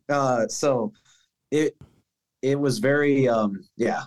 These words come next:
it was very rare. And I think your survival instincts take over. And I think it's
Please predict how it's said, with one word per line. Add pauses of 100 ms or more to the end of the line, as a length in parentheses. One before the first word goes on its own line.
(440)
it
was
very
rare.
And
I
think
your
survival
instincts
take
over. (760)
And
I
think
it's